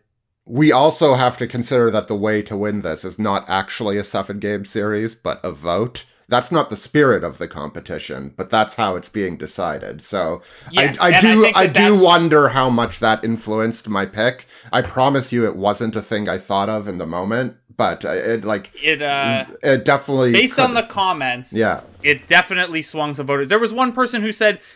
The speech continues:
Speaker 2: they went from me in seven games to you in four because of the coach, which then means a coach is worth four games over a seven-game series. Kawhi Leonard was worth, like, four wins over the entire playoffs
Speaker 1: Yeah.
Speaker 2: last year.
Speaker 1: Yeah.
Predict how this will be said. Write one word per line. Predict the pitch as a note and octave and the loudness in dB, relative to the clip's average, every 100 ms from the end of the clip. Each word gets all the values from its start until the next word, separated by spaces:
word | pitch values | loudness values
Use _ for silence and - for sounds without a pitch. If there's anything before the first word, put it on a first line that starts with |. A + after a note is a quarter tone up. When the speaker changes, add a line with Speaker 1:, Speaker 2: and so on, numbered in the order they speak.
| _ | _
Speaker 2:
they | F3+ | 0
went | F#3+ G3 | 0 0
from | G3+ F#3 F3 E3+ _ D3 | 0 -2 -2 -10 _ -10
me | D#3+ G3 | -4 0
in | G#3+ F#3+ | 0 -2
seven | - F#3+ F3+ E3+ | -2 -2 -2 -4
games | E3+ E3+ - | -4 -6 -12
to | D3 | -12
you | D3 F3+ | -8 -8
in | E3+ C#3 | -8 -8
four | - E3 E3+ D3 B2+ | -8 -6 -2 -4 -4
because | C3+ D3+ C3+ | -6 -6 -8
of | C3 | -8
the | C3+ | -8
coach, | - D3+ C3+ - - _ | -2 -2 -2 -6 -20 _
which | D3+ D3+ | -6 -2
then | E3 G#3+ G#3+ | 2 2 0
means | G#3 F#3+ | -6 -8
a | |
coach | - E3+ E3 | -6 -6 -4
is | D#3+ D3 | -8 -8
worth | D3 | -8
four | - - D#3 F3 E3+ | -10 -10 -8 -8 -2
games | D#3 D#3+ D3+ D3 | -2 -2 -4 -8
over | C#3 C#3 | -8 -6
a | C3+ | -6
seven-game | D#3 D3+ D3 C#3 | -4 -4 -2 -4
series. | C3 E3 D3+ C3 - - _ - | -4 -6 -6 -6 -10 -20 _ -10
Kawhi | F#3 G3+ C4 D4 | -6 -2 0 0
Leonard | B3 A#3 G#3+ E3 | 0 0 0 -2
was | E3+ D3 | -6 -6
worth, | D3 D#3+ - | -4 -4 -4
like, | D3 C#3 | -6 -6
four | - - E3 E3 | -6 -8 -4 -4
wins | D#3+ D#3+ | -2 -4
over | D3+ C#3+ | -4 -6
the | C#3+ | -6
entire | C#3+ D3+ C3+ - | -4 -2 -4 -4
playoffs | - C#3 B2+ G#2+ A2 - | -8 -6 -6 -8 -14 -10
Speaker 1:
Yeah. | E2 | -8
Speaker 2:
last | C#2 - - | -8 -10 -16
year. | - _ _ _ | -20 _ _ _
Speaker 1:
Yeah. | E2 D#2 | -10 -10